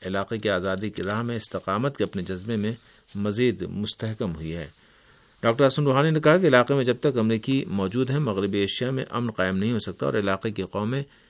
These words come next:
جارحین کو عنقریب علاقے سے نکال باہر کر دیں گی۔ صدر ایران نے اسی طرح گزشتہ دو ماہ کے دوران ایرانی عوام کی جانب سے طبی پروٹوکول کی پابندی کیے جانے کی قدردانی کرتے ہوئے کہا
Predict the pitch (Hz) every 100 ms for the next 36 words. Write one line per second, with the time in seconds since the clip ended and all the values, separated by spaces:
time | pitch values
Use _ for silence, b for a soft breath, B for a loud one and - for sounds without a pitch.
0 | b 104 104 104 104 113 156 156 107 95
1 | 104 113 95 92 92 120 - 90 87 92
2 | 80 78 110 107 92 82 85 76 78 73
3 | 71 - b b b b b b - 135
4 | 143 127 139 175 160 165 165 175 143 113
5 | - 139 113 107 107 123 123 101 87 92
6 | 127 104 95 101 92 101 113 101 92 110
7 | - 135 - 95 101 98 90 95 101 113
8 | 120 - 87 92 95 98 - 90 90 110
9 | 113 113 - 90 90 92 113 110 98 90
10 | 90 92 104